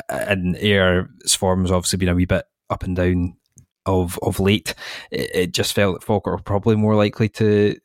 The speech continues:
uh, to win it, but very, obvi-, very even match and, uh, a, a,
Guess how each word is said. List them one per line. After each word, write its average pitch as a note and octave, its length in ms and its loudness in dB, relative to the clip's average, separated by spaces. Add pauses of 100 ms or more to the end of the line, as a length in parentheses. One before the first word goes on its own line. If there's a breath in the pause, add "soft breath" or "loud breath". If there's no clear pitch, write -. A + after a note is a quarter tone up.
(120)
uh, G2+ 340 2
to - 100 -8
win G#2+ 120 2
it, G#2+ 140 -2
but F#2+ 280 0 (460)
very, A2 340 2
obvi-, F#2 460 -2
very F#2+ 200 0
even F#2+ 280 2
match F#2 320 0
and, F2+ 280 -6 (100)
uh, - 60 -6
a, F2 480 0
a, E2+ 120 0